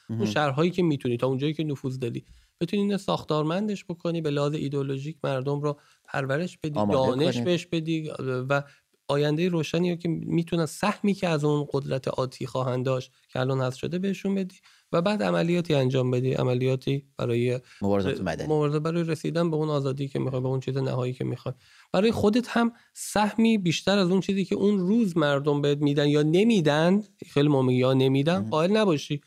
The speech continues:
Speaker 2: مهم.
Speaker 1: ممکنه مردم هیچ سهمی هم در سیاست، در سیاست آتی برای تو قائل نباشن.
Speaker 2: اشکالی
Speaker 1: تو به
Speaker 2: نداره.
Speaker 1: عنوان، تو به عنوان یک کنشگر سیاسی کارتو انجام بده.
Speaker 2: دقیقاً.
Speaker 1: اینو با این روش باید چیز کرد. وگرنه اینکه ما حزب که من بهت گفتم،
Speaker 2: مم.
Speaker 1: من
Speaker 2: امکانش
Speaker 1: موافقم.
Speaker 2: وجود
Speaker 1: و اینکه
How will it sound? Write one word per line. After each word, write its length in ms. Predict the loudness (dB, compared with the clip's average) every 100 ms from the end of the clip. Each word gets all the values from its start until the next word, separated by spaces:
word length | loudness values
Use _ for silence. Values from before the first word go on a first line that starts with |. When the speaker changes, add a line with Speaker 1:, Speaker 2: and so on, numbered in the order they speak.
| _
Speaker 2:
مهم. 120 | -4 0
Speaker 1:
ممکنه 180 | 2
مردم 240 | 2 2 0
هیچ 120 | -2
سهمی 300 | 0 0 0
هم 120 | 0
در 140 | -2 -2
سیاست، 480 | -4 -2 -2 -4 -10 _ _
در 80 | -6
سیاست 280 | -4 -4 -2
آتی 180 | -2 -2
برای 140 | -2
تو 100 | -2
قائل 220 | 0 0
نباشن. 340 | 0 0 -2 -8
Speaker 2:
اشکالی 280 | -6 -2 0
Speaker 1:
تو 40 |
به 60 | 2
Speaker 2:
نداره. 140 | 2
Speaker 1:
عنوان، 200 | 0 -2 -6 0
تو 100 | 4
به 60 |
عنوان 220 | 4 4 2
یک 120 | 0
کنشگر 440 | 0 0 0 -2
سیاسی 280 | -2 -2 -2
کارتو 280 | -2 -2 0
انجام 300 | 0 0 -2
بده. 200 | -4 -8 _
Speaker 2:
دقیقاً. 500 | -6 -6 -6 -10 -8 -2
Speaker 1:
اینو 300 | 0 2 0
با 180 | -2
این 200 | 2 4
روش 300 | 2 0 -2
باید 180 | -4 -4
چیز 180 | -6 -8
کرد. 140 | -4 -2
وگرنه 340 | 0 0 -2
اینکه 720 | 0 -2 -2 -2 -2 -2 -4 -6
ما 320 | -4 -4 -6 -4
حزب 200 | -6 -6 _ _
که 100 | -2
من 260 | 0 0
بهت 220 | -2 -4 -6
گفتم، 280 | -8 -6
Speaker 2:
مم. 140 | -6 -4
Speaker 1:
من 240 | -2 -2 -6 -10
Speaker 2:
امکانش 420 | -4 -2 -2 -4
Speaker 1:
موافقم. 220 | -6 -8 -8
Speaker 2:
وجود 120 | -12 -6
Speaker 1:
و 60 | -2
اینکه 580 | -2 -2 -2 -2 -4